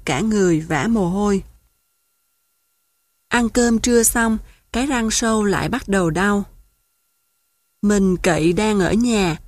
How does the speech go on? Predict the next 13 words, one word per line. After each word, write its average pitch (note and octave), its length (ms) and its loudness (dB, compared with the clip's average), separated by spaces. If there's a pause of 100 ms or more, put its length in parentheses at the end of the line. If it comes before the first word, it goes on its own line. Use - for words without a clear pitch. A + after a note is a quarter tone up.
(180)
nhõng E3+ 240 -2
nhẽo G3 240 -2
khóc. C#4 280 -4 (1400)
Em A#3 220 -2
trai A#3 260 -2
mình G3+ 260 2
càu F#3+ 280 2
nhàu F3+ 360 2
câu G#3 300 -2
ưa F#3+ 200 2
thích - 260 -6
của E3 100 -2
nó. F3+ 340 -2